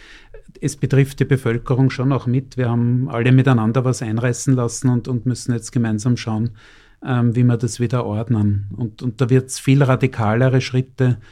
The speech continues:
äh, benötigen, als die Regierung jetzt eingeleitet hat. Das, was ich jetzt sehe, ist, dass in allen Bereichen auch, ähm, die das Volksbegehren angesprochen hat, zwar etwas passiert, aber eigentlich in keinem Bereich das Entscheidende. Und da sehe ich jetzt eigentlich die Herausforderung für die Zukunft.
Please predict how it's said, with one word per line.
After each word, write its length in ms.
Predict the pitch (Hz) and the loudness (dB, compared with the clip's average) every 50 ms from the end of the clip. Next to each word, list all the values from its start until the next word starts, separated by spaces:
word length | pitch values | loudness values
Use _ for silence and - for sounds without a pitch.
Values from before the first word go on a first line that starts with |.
| _ _ - - _ _ - - | _ _ -20 -20 _ _ -8 -6
äh, 100 | 139 135 | -6 -2
benötigen, 560 | - 139 127 120 120 113 117 - 131 131 123 | 2 2 2 2 2 0 0 2 2 4 2
als 200 | 120 110 104 - | 2 0 -2 -2
die 80 | - | 0
Regierung 420 | 127 120 123 - 127 127 123 131 131 | 0 0 0 0 0 2 4 4 4
jetzt 220 | 120 110 - - | 4 2 -2 -4
eingeleitet 640 | 101 101 110 107 147 139 123 123 120 - - 131 - | -4 -4 0 0 0 0 0 -2 -2 -2 -4 -4 -2
hat. 240 | 135 131 131 - - | -2 -4 -4 -4 -6
Das, 180 | 127 110 - | -6 -6 -4
was 140 | 127 117 - | -8 -4 -2
ich 140 | 135 127 - | -4 0 2
jetzt 240 | 135 127 - - - | 0 0 0 -2 -4
sehe, 180 | - 110 113 | -2 -2 -2
ist, 160 | 123 120 - - | -2 -4 -4 -6
dass 100 | 120 107 | -2 -2
in 80 | 123 | -2
allen 240 | 113 104 110 113 113 | -2 -2 -2 -4 -2
Bereichen 520 | 107 123 107 110 107 113 - - 135 127 | -2 -2 -2 -2 -4 -6 -6 -2 -2 0
auch, 220 | 120 117 - - - - - - - - - - - - - - | 0 0 -4 -6 -10 -14 -14 -16 -18 -18 -20 -20 -20 -20 -20 -8
ähm, 240 | - 135 123 123 123 | -4 0 4 4 4
die 140 | 120 - 127 | 4 2 2
das 180 | 117 127 123 - | 0 0 -2 0
Volksbegehren 640 | - 123 117 117 - - - 131 113 131 123 123 | 0 0 0 -2 -4 -6 -6 -2 0 0 0 0
angesprochen 680 | 110 110 113 104 135 - - - 120 117 - - - 127 | 0 -2 -2 -2 -2 -4 -4 -4 -4 -4 -2 -2 -2 0
hat, 220 | 123 123 120 - | 0 0 -2 -6
zwar 160 | - - 131 120 | -8 -4 -2 -2
etwas 360 | 117 113 - - 123 - - | -2 -2 -2 -6 -6 -6 -2
passiert, 640 | - 120 110 - - 113 113 123 139 147 147 139 - - - - - - - - - | -4 -4 -4 -2 0 4 6 6 6 6 4 0 -10 -16 -20 -20 -20 -20 -20 -20 -16
aber 220 | - - 131 117 127 | -4 -4 0 2 2
eigentlich 320 | 117 117 120 123 127 - | 4 4 4 4 4 4
in 100 | 143 131 | 4 4
keinem 320 | 131 120 113 113 117 123 120 | 4 2 2 4 4 4 4
Bereich 360 | 131 117 107 113 104 - - | 4 2 2 0 -2 -4 -6
das 180 | - 110 - | -8 0 2
Entscheidende. 640 | 127 113 104 - 117 101 104 101 117 110 104 104 107 | 2 2 2 0 -4 -4 -4 -2 -2 -2 -2 -2 -2
Und 180 | 104 104 104 104 | -4 -4 -4 -6
da 80 | 113 | -10
sehe 200 | 104 - - 113 107 | -12 -8 -8 -6 -6
ich 160 | 107 104 - | -8 -6 -6
jetzt 200 | 120 107 - - | -8 -8 -6 -6
eigentlich 420 | 113 104 104 101 110 104 - _ | -6 -4 -4 -6 -8 -10 -12 _
die 160 | _ 117 107 104 | _ -4 -2 0
Herausforderung 800 | 117 110 104 101 101 104 101 - 113 107 104 107 104 104 107 101 | 0 2 2 0 0 -4 -4 -2 -4 -2 -2 -2 -2 0 -2 -2
für 140 | 101 - 104 | -4 -8 -10
die 160 | 104 113 107 | -10 -12 -14
Zukunft. 520 | - - 117 104 - - 120 107 104 - | -12 -12 -14 -14 -10 -8 -10 -10 -10 -12